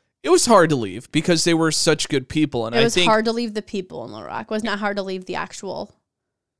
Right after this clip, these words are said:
Speaker 1: Eh, I don't know. I, I liked Little Rock.
Speaker 2: Yeah.
Speaker 1: I really did. Um,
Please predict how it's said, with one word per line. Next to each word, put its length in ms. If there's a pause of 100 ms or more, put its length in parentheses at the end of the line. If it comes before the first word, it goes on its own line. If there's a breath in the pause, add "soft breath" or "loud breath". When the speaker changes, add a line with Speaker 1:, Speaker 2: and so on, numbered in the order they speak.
(380)
Speaker 1:
Eh, 360
I 140
don't 240
know. 280
I, 260
I 120
liked 360
Little 160
Rock. 340 (240)
Speaker 2:
Yeah. 240
Speaker 1:
I 60
really 260
did. 280 (160)
Um, 520